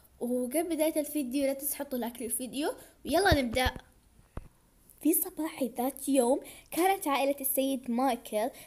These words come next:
يفطرون، وبعد أن انتهى الفطور تبقى بعض من قطع الخبز. أوه حسنًا، بالعافية عليكم، أنا ذاهب للدوام.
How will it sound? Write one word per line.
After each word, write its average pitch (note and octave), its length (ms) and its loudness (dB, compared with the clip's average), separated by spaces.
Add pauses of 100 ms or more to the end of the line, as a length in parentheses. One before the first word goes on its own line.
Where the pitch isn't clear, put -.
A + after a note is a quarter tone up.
(140)
يفطرون، A#3+ 840 0 (640)
وبعد A#3 440 2
أن F#4 100 0
انتهى C4+ 340 -2
الفطور B3 640 0 (300)
تبقى F4 640 2
بعض D4+ 240 4
من B3 240 -2
قطع C4 380 -2
الخبز. - 480 -2 (840)
أوه C#4+ 180 4
حسنًا، B3+ 540 -2
بالعافية B3 320 -2
عليكم، B3+ 340 -2
أنا C4 160 4
ذاهب C4 280 0
للدوام. G#3+ 440 0